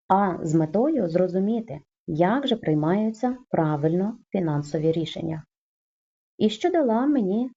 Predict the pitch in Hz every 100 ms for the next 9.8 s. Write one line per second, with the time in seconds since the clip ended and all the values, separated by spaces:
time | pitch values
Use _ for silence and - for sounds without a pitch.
0 | _ - 180 180 180 - 156 160 143 147
1 | - - - _ _ _ _ _ 311 339
2 | 214 202 175 190 240 339 254 214 196 190
3 | 190 - 185 220 247 294 277 269 294 302
4 | - _ _ _ 196 185 180 180 185 190
5 | 170 170 180 175 175 175 180 165 160 -
6 | 180 180 220 262 302 311 269 180 180 185
7 | 185 170 156 160 156 151 147 220 - _
8 | _ - 175 170 170 165 160 160 180 254
9 | - 165 151 151 175 190 190